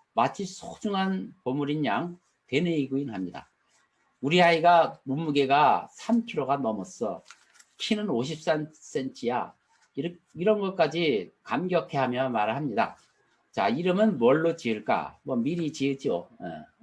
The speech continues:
이 이름도. 아이의 출생일은 다른 어떤 것보다도 꼭 기억을 합니다. 이처럼 별 내용이 아닌 정보도 경외에 가까운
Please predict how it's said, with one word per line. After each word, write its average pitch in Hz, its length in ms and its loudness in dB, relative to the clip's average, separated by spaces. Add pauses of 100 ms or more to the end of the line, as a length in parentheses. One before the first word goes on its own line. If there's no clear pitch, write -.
(100)
이 123 100 -4
이름도. 107 600 -4 (640)
아이의 180 360 4
출생일은 175 840 -2
다른 165 240 -4
어떤 143 360 0
것보다도 139 580 0
꼭 147 340 -2
기억을 113 400 -4
합니다. - 400 -12 (880)
이처럼 170 760 2 (680)
별 185 260 -4
내용이 165 360 4
아닌 143 340 0
정보도 117 760 -2 (480)
경외에 117 360 -2
가까운 107 640 -4